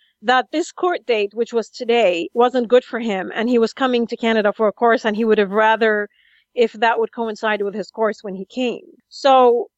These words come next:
he seems like, for the most part, he was, you know, very eager to clear his name. So all of a sudden, he decided not to show.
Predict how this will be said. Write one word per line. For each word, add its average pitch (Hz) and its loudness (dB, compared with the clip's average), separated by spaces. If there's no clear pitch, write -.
he 311 4
seems 539 2
like, 339 2
for 302 2
the 277 4
most 302 2
part, 233 2
he 262 -6
was, 226 -2
you 277 -6
know, 208 2
very 381 6
eager 262 4
to 220 -4
clear 320 0
his 220 -2
name. 269 -2
So 277 0
all 302 4
of 294 -6
a 339 -2
sudden, 285 -2
he 254 -4
decided 247 -2
not - -8
to 226 -10
show. - -4